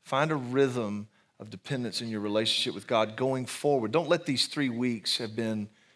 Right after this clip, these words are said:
just a cool three weeks and then we'll wait till the next set of New Year's resolutions before we, we re-up on our dependence again. Let's go forward in that. Let's stand, we'll pray. Lord Jesus, we thank you that, um,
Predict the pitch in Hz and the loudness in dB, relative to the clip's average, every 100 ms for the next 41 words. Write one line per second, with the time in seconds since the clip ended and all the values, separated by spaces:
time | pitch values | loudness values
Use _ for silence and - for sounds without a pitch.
0 | _ - 135 - 117 98 - 151 135 120 | _ -6 -2 0 0 -2 -2 0 0 0
1 | 135 123 117 127 113 - 110 107 110 113 | -2 0 2 0 0 -4 -4 -2 -2 -2
2 | 113 120 123 - 107 110 113 110 - 120 | 0 2 0 -4 -6 -2 -2 0 0 0
3 | 107 101 120 117 110 107 110 104 104 117 | 0 -2 -4 -2 -2 -2 -4 -2 -4 -4
4 | - 87 90 - - _ _ _ _ _ | -4 -8 -8 -10 -10 _ _ _ _ _
5 | 110 - 120 110 107 92 113 104 98 123 | -12 -6 -2 0 0 -2 -4 -4 -6 -6
6 | 110 101 113 110 107 110 104 98 95 123 | -4 -2 0 2 2 0 -2 -2 -4 -8
7 | 107 - 95 104 95 101 - 113 - 120 | -8 -8 -10 -8 -8 -6 -6 -6 -6 -4
8 | 117 95 85 - - 95 90 80 _ _ | -2 -4 -8 -14 -16 -12 -10 -12 _ _
9 | - - - 123 - 123 107 101 - 101 | -20 -14 -4 0 2 0 -2 -4 -4 -6
10 | 90 _ 104 - - - - - - - | -6 _ _ -20 -20 -10 -8 -8 -14 -14
11 | - 139 135 147 151 143 - 123 - 156 | 0 2 4 6 4 4 2 0 4 4
12 | 160 156 131 127 131 120 120 117 - - | 4 2 4 4 2 2 2 2 -4 -6
13 | 117 110 107 110 | -2 -2 -4 -6